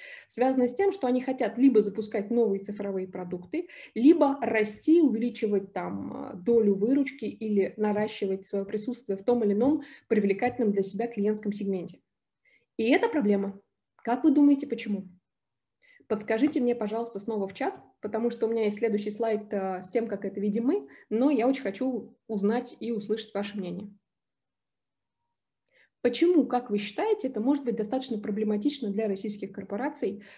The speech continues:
а, с тем, что стратегия, все красиво написано и все хорошо,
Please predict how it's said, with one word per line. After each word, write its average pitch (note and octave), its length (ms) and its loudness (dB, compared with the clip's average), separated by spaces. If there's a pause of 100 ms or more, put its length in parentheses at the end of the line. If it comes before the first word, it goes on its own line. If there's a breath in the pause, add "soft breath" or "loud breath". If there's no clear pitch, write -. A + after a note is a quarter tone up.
(220 loud breath)
а, G3+ 500 0
с - 80 -10
тем, C4 160 2
что G#3+ 720 0 (160)
стратегия, D4 920 2 (540)
все - 180 2
красиво G3+ 380 -2
написано G3+ 440 -4
и - 20 -8
все G3+ 160 -8
хорошо, G3+ 560 -8